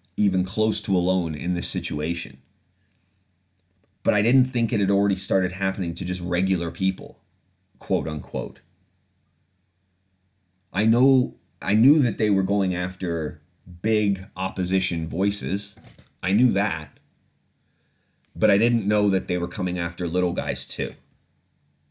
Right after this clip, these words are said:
You know? I'm under no pretense that I'm some fucking internet star or podcast star. That's not what this is about.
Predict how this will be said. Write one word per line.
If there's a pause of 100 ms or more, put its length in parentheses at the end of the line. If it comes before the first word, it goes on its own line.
(1200)
You
know? (1160)
I'm
under
no
pretense
that
I'm
some (520)
fucking
internet
star
or
podcast
star.
That's
not
what
this
is
about.